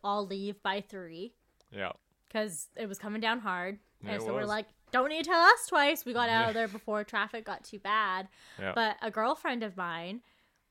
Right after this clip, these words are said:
Speaker 1: literally was stuck for five and a half hours, not moving. It's not like you're slowly making your way. It was
Speaker 2: Yeah.
Speaker 1: gridlock.
Speaker 2: Yeah.
Speaker 1: Can't move. And this
Speaker 2: Mm-hmm.
Speaker 1: poor girl gets off of work at, like, five, five thirty.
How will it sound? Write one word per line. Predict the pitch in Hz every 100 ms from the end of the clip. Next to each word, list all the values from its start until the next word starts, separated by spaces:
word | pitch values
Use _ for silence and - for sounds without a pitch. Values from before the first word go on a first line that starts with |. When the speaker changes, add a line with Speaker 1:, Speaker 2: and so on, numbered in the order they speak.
| _ _ _ _ _ -
Speaker 1:
literally | 220 233 311 359 254
was | 214 214
stuck | - 226 233 - _ _ _ _ _ _ _ _ _
for | 247
five | 247 - 233 240
and | 262
a |
half | 247 226
hours, | 185 196 226 269 - 214
not | 208 208 233 247
moving. | 208 202 185 - - _ -
It's | 247 -
not | 254 262
like | 262 226
you're | 226
slowly | - - 208 214 233 254 254
making | 220 214 226 214
your | 202 196
way. | 185 202 156 160 170 _ _ _ -
It |
was | 226 170
Speaker 2:
Yeah. | 95 -
Speaker 1:
gridlock. | 208 220 - - - - _ _ _ _ -
Speaker 2:
Yeah. | 98 78
Speaker 1:
Can't | 262 220 214
move. | 202 175 170 165 _ _ -
And | 254
this | 269
Speaker 2:
Mm-hmm. | 185
Speaker 1:
poor | 277 302
girl | 262 254 269 180 185 - _ -
gets | 220 277
off | 277 269
of | 247
work | 208 226 233
at, | 214
like, | 196
five, | 196 214 226 233
five | 208 208
thirty. | - 202 196 220